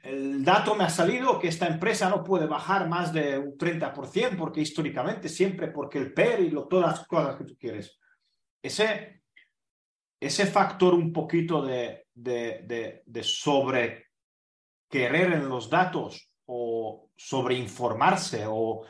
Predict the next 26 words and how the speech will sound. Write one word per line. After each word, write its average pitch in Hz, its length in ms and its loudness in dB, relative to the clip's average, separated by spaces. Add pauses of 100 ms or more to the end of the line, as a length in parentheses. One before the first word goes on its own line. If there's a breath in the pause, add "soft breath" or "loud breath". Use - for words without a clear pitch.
(420 loud breath)
el 131 120 -2
acceso 202 360 2
direct-, 196 300 2
digamos, 156 400 2
abierto 151 460 0
de 127 80 -4
todo 156 220 2
el 139 80 2
mundo 135 200 0
a 117 80 0
todos 123 160 -8
los 113 160 -6
datos, 214 420 -4 (1080)
a 120 120 0
lo 139 80 0
mejor 151 160 6
utilizados 156 520 4
de 135 80 -2
forma 127 320 -2
incorrecta, 120 680 -6
¿no 143 280 -4
crees 151 480 0
que 147 80 -4
es - 140 -8
un 123 180 -6
riesgo 113 680 -2